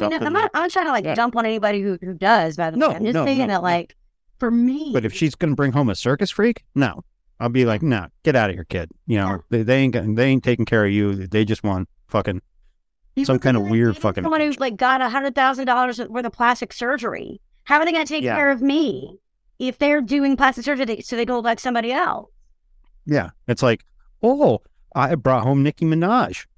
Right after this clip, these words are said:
Speaker 2: Oh, really? You, you look at her before? Uh, n-, now, uh, it, thousand dollars worth of, of
Speaker 1: What
Speaker 2: plastic
Speaker 1: your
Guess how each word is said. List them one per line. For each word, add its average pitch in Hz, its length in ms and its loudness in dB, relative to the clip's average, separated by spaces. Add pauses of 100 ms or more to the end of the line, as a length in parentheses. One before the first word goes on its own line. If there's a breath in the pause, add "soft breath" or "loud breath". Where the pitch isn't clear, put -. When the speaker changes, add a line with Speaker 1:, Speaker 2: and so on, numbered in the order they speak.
Speaker 2:
Oh, 185 140 2
really? 160 400 2 (160)
You, 110 120 0 (120)
you 101 280 -6
look 120 200 0
at 110 80 0
her 170 120 4
before? 170 500 0 (220)
Uh, 127 320 2
n-, 117 240 -4
now, 147 460 0 (140)
uh, 127 300 0
it, 127 240 -2 (560)
thousand 131 300 2
dollars 151 360 4
worth 147 220 -2
of, 123 180 2
of 120 60 -14
Speaker 1:
What 143 120 -6
Speaker 2:
plastic 185 280 -2
Speaker 1:
your - 20 -6